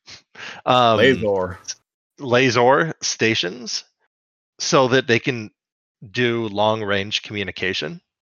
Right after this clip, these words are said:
Speaker 2: Right.
Speaker 1: With, like, little ra-, uh, little, um, little dishes and stuff like that. Um, so presumably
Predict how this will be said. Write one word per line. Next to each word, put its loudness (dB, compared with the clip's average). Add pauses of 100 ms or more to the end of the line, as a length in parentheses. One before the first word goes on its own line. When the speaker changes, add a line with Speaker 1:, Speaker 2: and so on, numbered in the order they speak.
(340)
Speaker 2:
Right. 0
Speaker 1:
With, -6
like, -2
little -6
ra-, 0 (160)
uh, 0
little, -2
um, 0 (920)
little 2
dishes 2
and -6
stuff 0
like 0
that. 0 (160)
Um, 2
so 0
presumably 4